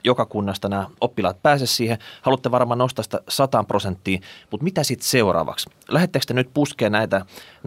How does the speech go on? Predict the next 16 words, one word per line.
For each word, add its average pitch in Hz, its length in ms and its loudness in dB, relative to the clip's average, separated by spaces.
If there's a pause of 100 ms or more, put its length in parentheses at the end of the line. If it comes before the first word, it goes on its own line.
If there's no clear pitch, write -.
(180)
talousosaamista 110 680 2
vielä 113 220 4 (140)
tiukemmin 101 420 2
tähän, 101 200 -4
niinku, 92 220 -4
oppisuunnitelmaan, 113 1600 0 (800)
opetussuunnitelmaan 113 840 2
vai, 110 140 2
tota, 110 440 0 (120)
mihin 143 180 2
suuntaan 95 260 -2
te 92 100 -2
lähdette 95 300 -4
tästä - 220 -6
seuraavaksi 87 480 -2
etenee? 92 260 -2